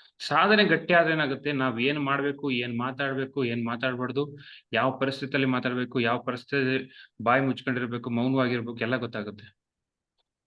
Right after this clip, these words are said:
ನಮ್ಮ ಒಂದು ಜೀವನ ಏನ್ ಹೇಳ್ಕೊಡುತ್ತೆ ಅಂತಂದ್ರೆ ನಮ್ಮ ಸಾಧನೆನೇ ಹೇಳ್ಕೊಡುತ್ತೆ. ನಾವ್ ಯಾವ ಸ್ಥಿತಿಯಲ್ಲಿ ಇದೀವಿ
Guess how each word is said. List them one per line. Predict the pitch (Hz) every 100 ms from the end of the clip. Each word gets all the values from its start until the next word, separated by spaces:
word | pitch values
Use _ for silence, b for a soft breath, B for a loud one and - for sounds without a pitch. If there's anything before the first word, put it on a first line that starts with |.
| _ -
ನಮ್ಮ | 123 143 170
ಒಂದು | 170 165 156
ಜೀವನ | 120 120 151 165
ಏನ್ | 151 131 151
ಹೇಳ್ಕೊಡುತ್ತೆ | 147 143 131 - 120
ಅಂತಂದ್ರೆ | 113 113 127
ನಮ್ಮ | 131 127
ಸಾಧನೆನೇ | 135 - 120 135 139
ಹೇಳ್ಕೊಡುತ್ತೆ. | 135 120 110 104 - 104 -
ನಾವ್ | 131 120
ಯಾವ | 120 139
ಸ್ಥಿತಿಯಲ್ಲಿ | - 143 165 143
ಇದೀವಿ | 123 143 220 B